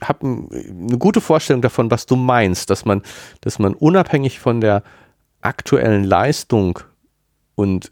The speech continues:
äh, sozusagen von formalen Kriterien erkennen kann,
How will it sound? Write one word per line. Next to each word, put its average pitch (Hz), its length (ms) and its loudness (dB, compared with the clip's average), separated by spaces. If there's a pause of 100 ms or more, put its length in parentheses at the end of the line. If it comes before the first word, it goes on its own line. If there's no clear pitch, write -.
(160)
äh, 87 220 0 (240)
sozusagen 98 480 0
von 107 200 0
formalen 101 500 0
Kriterien 113 800 2 (1080)
erkennen 107 420 2
kann, 95 300 0